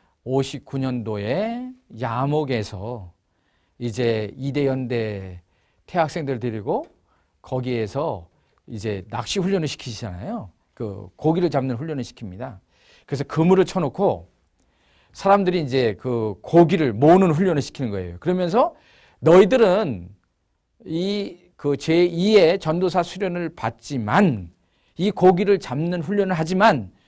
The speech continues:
고기를 낚는 훈련만 하는 것이 아니라 사람을 낚는 훈련을 하는 것이다"라고 하시는 거죠.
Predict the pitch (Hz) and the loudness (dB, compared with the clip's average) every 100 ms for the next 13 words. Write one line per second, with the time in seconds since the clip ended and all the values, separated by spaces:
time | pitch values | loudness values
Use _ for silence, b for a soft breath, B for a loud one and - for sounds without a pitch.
0 | b b b - 160 185 220 240 240 240 | b b b 2 8 8 8 4 2 2
1 | 233 214 170 _ _ _ _ - 123 147 | 0 -4 -12 _ _ _ _ -2 -2 -2
2 | 180 202 220 233 220 - 214 196 190 165 | -2 -4 -4 -4 -4 -8 -8 -8 -6 -6
3 | 139 147 156 151 104 101 156 220 95 _ | -4 -4 -4 -6 -8 -8 -4 -4 -6 _
4 | _ _ - - 139 143 139 175 170 120 | _ _ -18 -6 -2 0 -2 -6 -10 -8
5 | 143 233 220 220 185 170 156 156 - 95 | -4 -2 0 -2 -4 -6 -10 -12 -12 -12
6 | 85 - - 127 120 147 214 - - - | -14 -18 -12 -10 -6 -6 -8 -12 -20 -14
7 | 160 113 95 92 | -12 -12 -14 -20